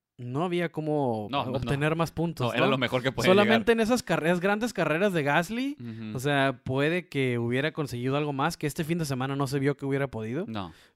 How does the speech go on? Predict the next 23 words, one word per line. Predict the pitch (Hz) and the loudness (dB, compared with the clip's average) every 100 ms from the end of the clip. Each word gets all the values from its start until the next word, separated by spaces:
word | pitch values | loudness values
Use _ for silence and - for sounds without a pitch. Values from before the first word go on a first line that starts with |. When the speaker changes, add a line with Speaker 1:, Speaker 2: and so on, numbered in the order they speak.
| _ | _
Speaker 1:
Pero | - 135 131 127 123 120 117 110 104 98 _ _ _ _ _ _ _ _ _ _ _ - | -2 0 0 0 -2 -2 -4 -4 -8 -12 _ _ _ _ _ _ _ _ _ _ _ -16
gran | 113 113 | -14 -10
fin | 131 196 | -8 -6
de | |
semana | 180 151 196 | -4 -2 -2
de | 175 | 0
Yuki. | 190 220 311 226 - | -2 -4 -6 -6 -8
Speaker 2:
Sí, | - 208 | -12 -10
sí, | - | -8
sí, | 220 247 269 | -8 -8 -8
muy | 156 | -4
Speaker 1:
Hay | 131 | -2
que | |
Speaker 2:
buen, | 160 165 | 2 0
Speaker 1:
decirlo. | 170 214 285 226 | 0 -2 -2 -4
Speaker 2:
muy | 117 131 | -4 -4
buen | 143 156 | -4 -4
resultado. | 165 123 95 113 131 175 202 - | -6 -8 -4 -4 -4 -6 -12 -14
Eh, | 101 98 95 90 87 76 - _ _ _ _ _ _ _ | -8 -6 -6 -8 -10 -14 -16 _ _ _ _ _ _ _
best | 113 131 135 | -2 -2 0
of | 156 | -2
the | 127 | 0
rest, | 107 110 - - | 0 0 0 -12